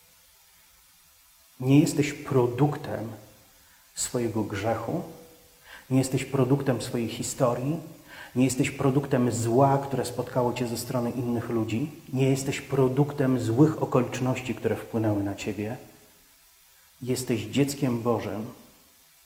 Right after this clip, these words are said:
z powodu Jego wyboru, z powodu Jego pragnienia, i z powodu wielkiej ofiary, która została za ciebie złożona. I, e, dalej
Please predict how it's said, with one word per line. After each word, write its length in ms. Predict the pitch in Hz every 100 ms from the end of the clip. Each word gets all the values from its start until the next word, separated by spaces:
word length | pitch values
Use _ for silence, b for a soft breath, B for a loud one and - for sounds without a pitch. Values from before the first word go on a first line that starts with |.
| _ _
z 120 | -
powodu 500 | - 139 123 120 113 110 104
Jego 300 | 127 135 127
wyboru, 640 | 117 123 113 104 101 107 - - - _
z 120 | -
powodu 380 | - 123 113 117
Jego 280 | 117 123 127
pragnienia, 720 | 139 117 107 98 92 95 - - - B B 147
i 60 |
z 60 | -
powodu 360 | 135 123 117
wielkiej 480 | 107 123 123 - 120
ofiary, 360 | - - 104 107
która 240 | - 110
została 380 | 101 - 110 104
za 120 | 107
ciebie 240 | - 110 113
złożona. 500 | 117 101 92 90 - - - _ _ _ _ - B B B B B B B - -
I, 400 | 139 131 127 123 127 B B - 117
e, 680 | 117 117 113 113 110 110 - - - - - _ -
dalej 500 | 113 135 160 104 110